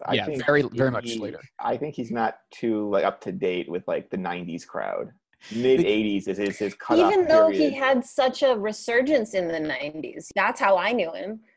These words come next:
Speaker 1: I think he's old school
Speaker 2: Yeah, I, I
Speaker 1: with
Speaker 2: think you
Speaker 1: his
Speaker 2: might be right.
Speaker 1: tastes.
Speaker 2: Mm-hmm.
Speaker 1: Yeah.
Speaker 2: So, of course, he'll be talking about the Doobie Brothers. Um,
Speaker 1: Yeah.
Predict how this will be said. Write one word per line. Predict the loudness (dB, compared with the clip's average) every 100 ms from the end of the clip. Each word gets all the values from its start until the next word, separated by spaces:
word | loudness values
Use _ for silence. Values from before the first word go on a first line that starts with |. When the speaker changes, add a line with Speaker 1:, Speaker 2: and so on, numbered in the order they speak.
| _ -2
Speaker 1:
I | 0 0
think | -6 0
he's | 0 2
old | 0 -4
school | -10 -10 -12 _ _ -2
Speaker 2:
Yeah, | 0 2 0 0
I, |
I | 2 2
Speaker 1:
with | 2 0
Speaker 2:
think | -2
you | 0
Speaker 1:
his | 0
Speaker 2:
might | 0
be |
right. | 0
Speaker 1:
tastes. | -2 -10 -20 _ _ -8
Speaker 2:
Mm-hmm. | -4 -6
Speaker 1:
Yeah. | -6 -8
Speaker 2:
So, | 0 0
of | 0
course, | -2 0
he'll | -2
be | -2
talking | 0 -2 -2
about | -4
the | -2
Doobie | 0 2
Brothers. | 0 -2 -6 -14 -20 -20 -20 _
Um, | 4 4 2
Speaker 1:
Yeah. | 0